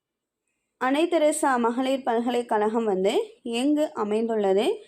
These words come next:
ஆன்சர் கொடைக்கானல்ல. வேடந்தாங்கல் பறவைகள் சரணாலயம் காஞ்சிபுரத்துல இருக்கு. முதுமலை தேசிய பூங்கா நீலகிரியில வந்து இருக்கு. முண்டந்துறை வனவிலங்கு சரணாலயம் திருநெல்வேலி மாவட்டத்துல வந்து இருக்கு.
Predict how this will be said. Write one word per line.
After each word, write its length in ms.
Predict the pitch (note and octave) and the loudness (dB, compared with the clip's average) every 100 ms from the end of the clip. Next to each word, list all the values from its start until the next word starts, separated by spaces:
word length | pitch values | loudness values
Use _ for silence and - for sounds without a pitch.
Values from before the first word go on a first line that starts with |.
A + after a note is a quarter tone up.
| _ _ - | _ _ -4
ஆன்சர் 600 | A#3 C4+ C4+ C4+ B3+ F#4 - - | 0 0 0 -2 0 -2 -6 -6
கொடைக்கானல்ல. 680 | A#3 G#3 A3 G#3 G3+ F#3+ G3 D4+ G#4 - _ _ _ _ _ _ _ - | -4 -2 -2 0 2 2 2 0 -2 -8 _ _ _ _ _ _ _ 0
வேடந்தாங்கல் 640 | E4 F#4 G#4+ F#4+ D#4+ D4+ | 2 4 4 2 4 2
பறவைகள் 520 | D4 B3+ B3+ B3+ B3 | 2 0 0 0 0
சரணாலயம் 640 | C4 A#3 A#3 A3 G#3+ C4 G4+ - | 0 2 2 4 4 2 -2 -4
காஞ்சிபுரத்துல 760 | C4 B3+ C4+ C4+ B3 A3 A3 G3 | -2 0 0 2 2 2 0 2
இருக்கு. 320 | F#3+ F#3+ B3+ A#4 - _ _ _ - | 0 0 0 0 -6 _ _ _ 2
முதுமலை 580 | D#4+ F4 F#4+ F4 D4+ D4 | 4 6 4 4 2 2
தேசிய 540 | C4 C4+ C#4 C4 B3 | 0 0 0 0 0
பூங்கா 340 | B3+ A#3+ G#3+ C#4 A4+ - _ _ - | -2 0 2 0 -2 -10 _ _ -6
நீலகிரியில 680 | C4 C#4 C#4+ C4+ A#3+ A#3 A3 | -2 2 2 2 0 0 0
வந்து 220 | A3 A3+ | 0 -2
இருக்கு. 320 | G#3+ G3+ A3+ D#4 A#4 - _ _ _ | -2 -2 0 0 -2 -12 _ _ _
முண்டந்துறை 580 | C#4 D#4 E4+ F4 E4 D4 | -2 2 4 4 4 2
வனவிலங்கு 600 | C4+ B3 C4+ D4 C#4 C4+ C4+ | 2 0 0 0 2 0 2
சரணாலயம் 680 | B3 A3 A#3 A#3 A3 A#3+ G#4 - _ | 0 2 2 2 0 0 -2 -8 _
திருநெல்வேலி 680 | C#4+ C#4+ D4 D4 C4+ B3 A#3 | -2 0 2 2 0 0 0
மாவட்டத்துல 680 | A#3 A3 A3 A3+ A3 A3+ | 0 2 0 -2 -2 0
வந்து 220 | G#3 G#3+ A#3 | 0 0 0
இருக்கு. 320 | G3 F#3+ | 0 0